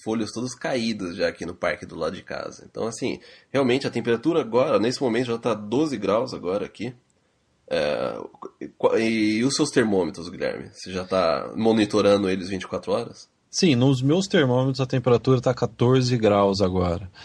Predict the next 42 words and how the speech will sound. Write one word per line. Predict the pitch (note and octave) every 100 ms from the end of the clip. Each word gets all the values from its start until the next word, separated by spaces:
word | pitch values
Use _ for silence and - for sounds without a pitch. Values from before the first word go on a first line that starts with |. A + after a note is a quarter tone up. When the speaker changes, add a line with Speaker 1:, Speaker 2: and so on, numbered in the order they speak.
| - _ _
Speaker 2:
Ô, | -
Caio, | F3 A#3+ D3+
é |
até | C#3+ B3
curioso, | B3+ E3+ E3 D3 A#2
né? | C3 B2+
A |
gente | G#2 -
tá | A2
falando | - A2 G#2+
aí | G2+
de | G2
mudança | F#2+ G#2 G2+ G2+ G#2 G#2
de | F#2+
estação. | - F#2+ - C#3+ D#3
Eu | D#3 C#3
tava | F3 E3+
conversando | E3 D#3 D3+
essa | -
semana | C#3 B2+ C3+
com | -
um | C3 C3 B2+ B2 - _ _ B2+
aluno | B2+ C3+ C3+
nosso, | A#2 B2 D3+ B2
né, | A#2
que | -
chegou, | - G2+ A#2+ B2
que | -
veio | G2 A2
através | G#2 G2+ G2+
da |
nossa | G2+ G2
agência, | G2 A2 B2
ele | A2 G2+
chegou | - G#2+ F#2+ G#2 G#2
essa | G#2+ G#2+
semana, | - G#2 G#2+
semana | G#2 G#2+ B2
passada | A#2 - A2 G#2+ G2
aqui | G2+
em |
Vancouver, | G2+ G2+ G2+ C#3+ D#3